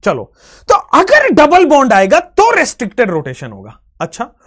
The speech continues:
और रिस्ट्रिक्टेड रोटेशन होगा तब स्पेशियल अरेंजमेंट डिफरेंट होगा, इसी को जीआई कहते हैं।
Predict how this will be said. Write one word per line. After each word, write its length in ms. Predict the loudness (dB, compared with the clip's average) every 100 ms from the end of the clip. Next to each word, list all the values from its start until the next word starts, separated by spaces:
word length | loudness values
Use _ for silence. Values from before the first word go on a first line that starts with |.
| _ _ -4
और 160 | 0 0
रिस्ट्रिक्टेड 760 | 0 -2 -2 -2 -2 -2 -2
रोटेशन 600 | -2 -2 -4 -6 -6 -6
होगा 320 | -4 -4 -4 -6 -2
तब 240 | -2 -2 -6
स्पेशियल 580 | -10 -10 -10 -8 -6 -6
अरेंजमेंट 400 | -6 -6 -8 -8
डिफरेंट 380 | -10 -10 -10 -8
होगा, 260 | -10 -10 -10
इसी 200 | -8 -8
को 120 | -8
जीआई 280 | -8 -8 -10
कहते 240 | -12 -18
हैं। 140 | -20